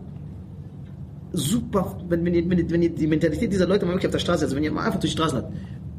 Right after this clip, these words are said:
die, die saugen alles auf, die wollen auch alles sehen. Aber hier gab's zwanzig Jahre lang kein T V. Hier gab's zwanzig Jahre lang kein Facebook und, und keine Medien, kein, nichts. Die Leute konnten das nicht absorbieren. Und jetzt, alles was Neues, was, was die Bevölkerung sieht, die wollen das.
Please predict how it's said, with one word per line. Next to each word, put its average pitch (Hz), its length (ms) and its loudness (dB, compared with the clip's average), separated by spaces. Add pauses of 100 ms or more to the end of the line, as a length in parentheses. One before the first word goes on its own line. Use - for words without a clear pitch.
(140)
die, 139 60 -6
die 147 140 2
saugen 185 340 4
alles 190 240 4
auf, 165 260 2
die 139 100 0
wollen 160 140 2
auch 165 100 4
alles 131 160 4
sehen. 120 120 -2
Aber 131 160 -2
hier 131 140 4
gab's 170 280 2
zwanzig 185 320 0
Jahre 165 140 2
lang 160 120 2
kein - 180 0
T 175 120 2
V. 175 60 0
Hier 180 100 -2 (560)
gab's 131 140 2
zwanzig 175 260 4
Jahre 165 140 4
lang 160 120 2
kein 151 140 2
Facebook 165 480 4
und, 131 180 0
und 127 300 -4
keine 135 180 0
Medien, 143 520 2
kein, 135 160 -4 (100)
nichts. - 420 2 (640)
Die - 60 2
Leute 160 160 2
konnten 175 240 2
das 143 120 2
nicht 139 120 4
absorbieren. 127 380 2 (640)
Und 151 180 4
jetzt, - 340 2 (400)
alles 202 240 4
was 170 160 2
Neues, 170 220 4
was, 139 160 0
was 147 80 -2
die - 60 -4
Bevölkerung 143 380 0
sieht, 135 180 -2
die 123 80 0
wollen 135 200 4
das. - 280 -4